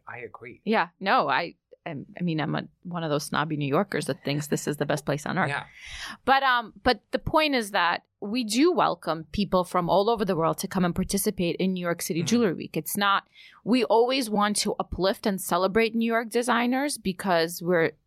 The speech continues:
Speaker 2: you know, as I said, as a New York snob, there are certain institutions in the city that mean the world to us. And
Speaker 1: Yeah.
Speaker 2: we,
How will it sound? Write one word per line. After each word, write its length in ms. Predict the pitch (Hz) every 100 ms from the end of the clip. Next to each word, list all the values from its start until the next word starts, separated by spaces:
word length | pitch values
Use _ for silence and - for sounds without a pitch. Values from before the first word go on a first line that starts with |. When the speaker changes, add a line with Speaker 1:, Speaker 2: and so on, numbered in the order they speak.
| -
Speaker 2:
you 140 | 190
know, 100 | 165
as 160 | 160 160
I 40 |
said, 200 | - 165
as 120 | 170
a 40 | 175
New 120 | 170
York 260 | 165 165 -
snob, 400 | 165 139 139 165
there 120 | 160
are 40 |
certain 380 | - 165 160 170
institutions 720 | 165 - - - 160 160 160
in 100 | 170
the 60 | 165
city 320 | - 165 180
that 180 | 180 160
mean 240 | 175 170
the 80 | 165
world 380 | 160 165 147 151 -
to 180 | 214
us. 280 | 214 285 -
And 100 | 175
Speaker 1:
Yeah. 100 | 175
Speaker 2:
we, 320 | 175 185 175